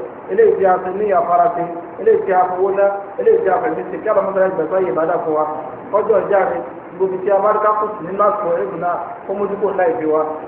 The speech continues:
Innahu ala dhalika qadirun wa huwa bil jabali jadir. Níbàámu sí àwọn tí a ń bá bọ̀ síwájú kí Eid tó dé, tá a fi dúró ní dúró díẹ̀, nípa ayé pé ká sáré sàlàyé àwọn nǹkan tó ń ṣe pẹ̀lú Eid ní iye kútúbà mẹ́ta sẹ́yìn. À ń bá ọ̀rọ̀ bọ̀ nípa àwọn ashratu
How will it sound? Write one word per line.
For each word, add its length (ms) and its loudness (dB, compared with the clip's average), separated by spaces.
Innahu 360 2
ala 160 4
dhalika 320 2
qadirun 480 -2
wa 60 2
huwa 140 2
bil 120 -4
jabali 260 -4
jadir. 300 0
Níbàámu 380 2
sí 120 0
àwọn 280 4
tí 120 0
a 80 4
ń 100 -2
bá 160 4
bọ̀ 200 4
síwájú 400 0
kí 120 -6
Eid 220 2
tó 140 0
dé, 160 2
tá 120 -2
a 60 2
fi 100 -2
dúró 200 0
ní 140 -6
dúró 140 4
díẹ̀, 260 2
nípa 240 -2
ayé 160 4
pé 120 2
ká 160 2
sáré 160 2
sàlàyé 320 0
àwọn 140 4
nǹkan 160 0
tó 80 -2
ń 100 -2
ṣe 60 -4
pẹ̀lú 200 -4
Eid 240 0
ní 120 -8
iye 140 0
kútúbà 340 0
mẹ́ta 300 2
sẹ́yìn. 280 -2
À 140 -2
ń 100 2
bá 120 4
ọ̀rọ̀ 320 6
bọ̀ 160 6
nípa 320 0
àwọn 240 4
ashratu 400 0